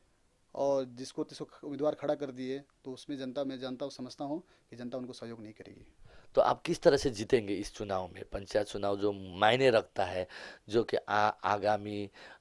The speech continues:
Speaker 2: आ, विधानसभा, लोकसभा में इसका काफ़ी ज़मीनी स्तर में इसका वैल्यू है, जिसको देखकर आप इस चुनाव में किस तरह से जीतेंगे?
Speaker 1: इस चुनाव में मेरी रणनीति यही रहेगी कि जितना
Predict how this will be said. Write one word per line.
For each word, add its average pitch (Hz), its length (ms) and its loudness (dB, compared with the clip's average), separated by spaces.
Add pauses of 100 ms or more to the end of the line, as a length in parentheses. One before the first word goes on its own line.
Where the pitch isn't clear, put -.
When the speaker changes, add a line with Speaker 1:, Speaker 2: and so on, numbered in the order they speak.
Speaker 2:
आ, 98 220 -2 (380)
विधानसभा, 101 760 0
लोकसभा 98 580 0
में 95 300 -6
इसका 101 360 -2 (280)
काफ़ी 131 300 0
ज़मीनी 107 440 -2
स्तर 104 260 -4
में 98 80 -8
इसका - 180 -6
वैल्यू 104 380 -2
है, 87 160 -12 (360)
जिसको 131 280 0
देखकर 123 260 2
आप 110 220 4
इस - 300 -8 (280)
चुनाव 113 260 -2
में 107 140 -6
किस - 180 -10
तरह 123 120 2
से 101 120 -8
जीतेंगे? - 400 -18 (1000)
Speaker 1:
इस - 200 -6
चुनाव 147 220 2
में 151 360 0 (1080)
मेरी 139 200 -4
रणनीति 139 380 -4
यही 143 160 0
रहेगी 131 380 -2 (920)
कि 127 80 -10
जितना 151 540 -4